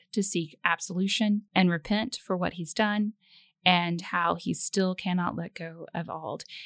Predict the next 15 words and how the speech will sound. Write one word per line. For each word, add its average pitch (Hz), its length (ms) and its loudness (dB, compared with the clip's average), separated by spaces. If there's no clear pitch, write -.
By 180 220 6
this 208 260 6
time, 180 520 2
they 202 80 6
have 196 120 8
found 185 260 10
out 165 180 4
that 170 100 -2
her 180 120 0
husband 170 340 -2
did 185 100 -2
not 170 240 0
die. 165 400 -4
There 170 160 0
is, 170 720 -2